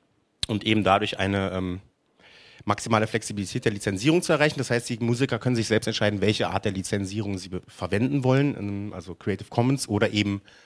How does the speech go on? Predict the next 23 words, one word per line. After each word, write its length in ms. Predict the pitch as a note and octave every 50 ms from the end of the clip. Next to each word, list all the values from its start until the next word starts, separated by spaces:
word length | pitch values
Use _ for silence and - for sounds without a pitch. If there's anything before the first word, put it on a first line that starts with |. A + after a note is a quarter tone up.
| _ _ - - _ _ -
auch 180 | - F#2+ F#2 -
das, 320 | - F#2+ - - - -
äh, 140 | - G2 F#2
traditionelle 640 | - - G2+ G2+ - - A2+ G2 F#2+ G2 G2+ G2+ F#2+
alle 180 | D2+ G2 G2+ F#2+
Rechte 220 | F#2+ - - G#2+
vorbehalten 640 | - - B2+ C3+ C#3+ B2 B2 B2+ C3 - B2+ B2 A#2+
System. 480 | A2 A2+ - - C3 B2+ B2+ B2+ C3 C3 _ - - - - - - - - - - - _ -
Das 260 | G#2+ G#2 - - -
liegt 220 | A2 A2+ G#2+ -
ganz 240 | - G2 G2 F#2+ -
bei 160 | - G#2 F#2+
den 300 | F#2 G2+ G2 G2 F#2+ G2+ - -
Mitgliedern. 500 | F#2 G2 - - - E2+ C#2+ - D2+ D2+ - - - _ _ _ - _ _ _ _ _ _ _ -
So. 300 | - - G2 F2+ D#2 - _ _ _ _ _ _ _ _ _ _ _ _ _ _ _ _ _ _ _ _ _ _ _ _ _ _ _ _ _ _ _ _ _ _ -
Ähm, 480 | C3+ C#3 C#3+ C#3+ D3 D3 C#3+ D3 D3 - - _ _ _ _ _ _ _ _ _ _ _ _ _ _ _ _ _ _ _ _ _ - -
wir, 880 | - A2+ A#2+ B2 B2 A#2+ A#2 A#2+ - A#2 A2+ A#2 A#2 A#2 A#2 A2+ A2+ A2+
äh, 80 | - B2+
sind 180 | G#2+ B2+ C#3+ D#3
uns 140 | C#3 -
relativ 460 | B2+ C3 C3+ B2 C3+ B2 - - - _ -
bald 300 | - A#2+ C3+ D3 C#3+ -
darüber 480 | C3 A#2+ C3 B2+ B2 B2 A#2+ B2 -